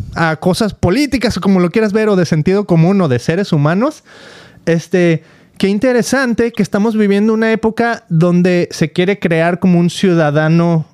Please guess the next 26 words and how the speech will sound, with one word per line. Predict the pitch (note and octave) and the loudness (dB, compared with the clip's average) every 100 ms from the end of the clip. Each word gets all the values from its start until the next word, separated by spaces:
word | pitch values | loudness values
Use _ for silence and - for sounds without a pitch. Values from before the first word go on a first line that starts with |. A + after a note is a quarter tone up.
| - | -4
global, | C#3 C3+ C#3 C3 E3 E3 D#3 F#3+ - _ - - _ - - | 0 2 2 0 0 0 -2 -4 -8 _ -20 -20 _ -14 -4
pero | E3 E3 | -2 0
el | E3 | -2
ciudadano | - E3+ E3+ E3 F3+ F#3+ | 0 0 2 2 0 0
global, | G3 F#3 F#3+ G3 A#3 C4 | 0 0 0 0 -2 -4
o | - E3 | -2 -2
sea, | F#3+ F3+ D#3+ - - | 0 -2 -6 -10 -2
tiene | E3+ F3+ | 0 0
que | F#3 G3+ | -2 -4
creer | - A3+ A#3 C4 | -2 0 0 0
en | G#3+ | 0
ciertas | A3 G3+ G#3+ G3+ | 0 -2 -2 -4
cosas, | - G#3+ A#3+ A3 D3 | -2 -2 0 -2 -2
¿no? | D3 D#3 G#3+ - | -2 -2 -2 -2
Entonces, | D#3+ D#3 F3+ F3+ - | 0 0 0 -2 -2
como | G3+ E3+ | 0 0
que | - | -2
para | D#3 E3+ E3 | -2 -2 0
allá | D#3 E3+ | 2 2
va, | F3+ G3+ | 2 0
es | E3+ - | -2 -2
como | F3+ F#3 | 0 0
esta | - | 0
imposición | G3+ F3+ F3+ D#3+ D#3 - E3 F#3+ | 0 0 0 0 -2 0 -2 0
de | F3 | -2
que | D#3+ C#3 | -2 -4